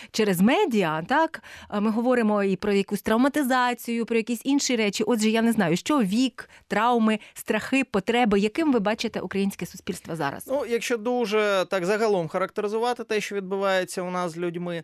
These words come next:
Speaker 2: можна сказати, що українці дійсно перебувають у ситуації з одного боку страху, хоча страху менше, ніж було у чотирнадцятому-п'ятнадцятому році, е, тому що то була остра стадія, а це вже стадія, навіть якщо не психологічну, а медичною термінологію використовувати, стадія така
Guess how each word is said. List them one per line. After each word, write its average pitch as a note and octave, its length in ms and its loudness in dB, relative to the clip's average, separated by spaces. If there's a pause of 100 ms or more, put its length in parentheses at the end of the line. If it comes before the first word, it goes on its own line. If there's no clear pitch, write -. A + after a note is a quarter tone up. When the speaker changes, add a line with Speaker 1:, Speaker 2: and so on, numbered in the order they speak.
(300)
Speaker 2:
можна A3 280 -2
сказати, G#3 580 -2
що G3 680 0 (140)
українці G3 840 -4
дійсно E3+ 520 -6
перебувають E3 760 -2
у D#3+ 40 -10
ситуації D3+ 640 -4
з D3 40 -4
одного E3 300 -4
боку C#3+ 280 -6
страху, C#3 440 -4
хоча A3+ 200 -8
страху F3 320 -4
менше, D#3 380 -6
ніж C#3 140 -10
було C#3 160 -6
у B2+ 60 -6
чотирнадцятому-п'ятнадцятому C3+ 1080 -12
році, C#4+ 320 -4 (560)
е, D#3+ 80 -2
тому F3+ 240 -4
що E3+ 160 -6
то F3 140 -2
була D#3 200 0
остра C#3+ 400 -2
стадія, A#3 680 -2
а E3 40 -2
це G#3+ 220 -6
вже F#3+ 480 -4
стадія, F3+ 800 -2
навіть D#3 420 -4
якщо D3+ 220 -10
не D#3 100 -8
психологічну, D3+ 500 -8
а - 20 -4
медичною C#3+ 600 -6
термінологію A3+ 440 -8
використовувати, E3+ 720 -6
стадія F3+ 400 -4
така E3 360 -4